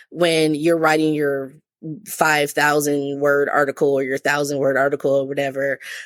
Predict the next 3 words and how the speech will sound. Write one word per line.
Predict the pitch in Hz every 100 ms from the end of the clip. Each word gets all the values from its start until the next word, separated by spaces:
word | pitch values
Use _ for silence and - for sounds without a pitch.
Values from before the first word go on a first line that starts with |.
| - -
um, | 170 156 151 156 147 135 _ _ _ _ _ _ -
it | 202 190 -
will | 160 175 165 160 151 147 143